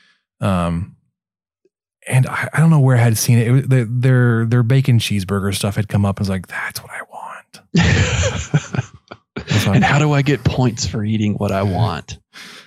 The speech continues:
Speaker 1: Yeah. Anyways, that's a lot of fast food app talk.
Speaker 2: Yeah.
Speaker 1: Um, but this is, you know, as you all know,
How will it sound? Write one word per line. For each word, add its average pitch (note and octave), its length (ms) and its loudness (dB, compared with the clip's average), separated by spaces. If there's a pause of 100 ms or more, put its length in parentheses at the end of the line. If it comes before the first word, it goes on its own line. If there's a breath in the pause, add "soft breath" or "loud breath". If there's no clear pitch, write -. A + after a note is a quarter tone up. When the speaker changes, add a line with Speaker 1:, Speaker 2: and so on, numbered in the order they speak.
(200 loud breath)
Speaker 1:
Yeah. C#2 300 -6
Anyways, A#2+ 340 2
that's B2 160 0
a A#2 60 0
lot G2+ 680 -2
of G2 300 -4
fast G2 320 -6
food F#2 160 -6
app E2 260 -8
talk. C3+ 420 0 (760 loud breath)
Speaker 2:
Yeah. G2 200 0
Speaker 1:
Um, G2 120 0
but C#3 140 0
this E3+ 200 2
is, - 480 0
you A#2+ 80 0
know, F2 160 0
as G2+ 220 -2
you G#2 100 2
all F2+ 100 -2
know, D#2 200 -4